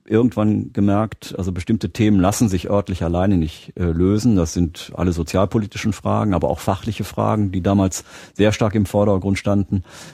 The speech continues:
weil, äh, die zerebrale Bewegungsstörung, also die Spastik, wie sie landläufig genannt wird, war, ähm, ein, ja, mehr oder weniger ein Buch mit sieben Siegeln. Ähm, auf die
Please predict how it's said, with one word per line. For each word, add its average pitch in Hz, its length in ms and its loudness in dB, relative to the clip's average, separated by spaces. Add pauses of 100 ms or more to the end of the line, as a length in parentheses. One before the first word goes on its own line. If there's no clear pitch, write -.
weil, 92 380 2
äh, 101 60 -2
die 95 100 -4
zerebrale 95 560 2
Bewegungsstörung, 104 800 0
also 82 160 -4
die 82 80 -2
Spastik, 101 540 -2
wie 104 80 0
sie 98 280 0 (200)
landläufig 104 720 0
genannt 98 380 0
wird, 98 340 -4
war, 95 300 2 (560)
ähm, 90 460 4 (280)
ein, 87 520 2
ja, 92 200 4
mehr 95 200 4
oder 101 140 2
weniger 95 280 4
ein 85 120 0
Buch 95 200 -2
mit 98 160 0
sieben 92 280 2
Siegeln. 120 540 2 (580)
Ähm, 98 540 2 (540)
auf 90 180 -2
die 95 460 -2